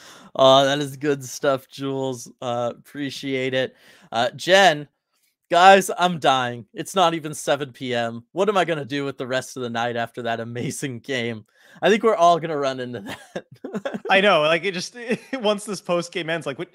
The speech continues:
Speaker 2: what do we do? The night is young.
Speaker 1: Yes.
Speaker 2: I mean, just, just keep going back, looking at highlights, w-, watch the thing over again. I don't know. I've got a hockey game later tonight at, at K C I, so at least that'll, you know, keep me occupied. I'll be inspired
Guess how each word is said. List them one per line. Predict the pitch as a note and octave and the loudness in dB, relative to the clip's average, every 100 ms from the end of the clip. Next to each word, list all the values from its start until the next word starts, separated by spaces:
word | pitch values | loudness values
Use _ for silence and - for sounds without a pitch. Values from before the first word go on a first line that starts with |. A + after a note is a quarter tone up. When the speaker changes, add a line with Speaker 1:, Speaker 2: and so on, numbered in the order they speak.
| _ _ _ | _ _ _
Speaker 2:
what | F#3+ | -4
do | A#3+ | -2
we | A3 | -2
do? | D3+ B3 C4+ | -4 -6 -4
The | D3+ | 0
night | E3 A3 | 0 0
is | F#3 D#3+ | -2 -2
young. | E3+ C4 A3 - _ - | -2 -2 -2 -4 _ -2
Speaker 1:
Yes. | A#3 | 0
Speaker 2:
I | D#3+ | 0
mean, | D3+ E3+ | -2 -8
just, | F3 - _ F3+ | -10 -12 _ -18
just | - - _ | -14 -14 _
keep | - F3+ - | -14 -14 -10
going | F3 D#3+ F3+ | -4 -2 -2
back, | E3+ E3+ E3+ | -2 -2 -2
looking | E3+ F3 E3+ | -6 -8 -6
at | E3+ | -4
highlights, | C#3 D3+ D3+ D#3 D3+ | -2 -2 -2 -4 -6
w-, | C#3+ E3+ D3 | -16 -14 -4
watch | E3+ F3 - | -2 -2 -6
the | F3 | -8
thing | F#3 F3+ | -6 -6
over | D3 E3+ D#3+ | -6 -6 -8
again. | C#3 C3+ B2+ | -10 -10 -8
I | C#3+ | -6
don't | C#3+ | -6
know. | B2 | -4
I've | D3 | -4
got | D3+ C3 | -2 -2
a | |
hockey | B2 C3+ C3+ | -2 -6 -12
game | B2 A#2+ | -14 -10
later | C3+ D3 | -10 -10
tonight | - A2+ A#2 | -14 -12 -10
at, | A#2+ C3+ | -10 -10
at | C3+ | -12
K | C#3 C#3 | -8 -10
C | - C3+ | -8 -4
I, | C#3 C3 - - - - | -2 -2 -6 -18 -20 -6
so | D3 | -4
at | |
least | C#3 C3+ | -2 0
that'll, | D3 C3+ C3 D#3+ | 0 0 -2 -6
you | F#3 C#3+ | -6 -6
know, | |
keep | A#2+ E3+ C#3 | -6 -8 -4
me | C3 | 0
occupied. | B2+ B2+ C3 C#3 | -2 -2 -4 -2
I'll | C3+ | 0
be | E3 | 0
inspired | D#3+ C#3 - E3 E3 D3 C3 A#2 | 0 -4 -2 2 4 2 -4 -10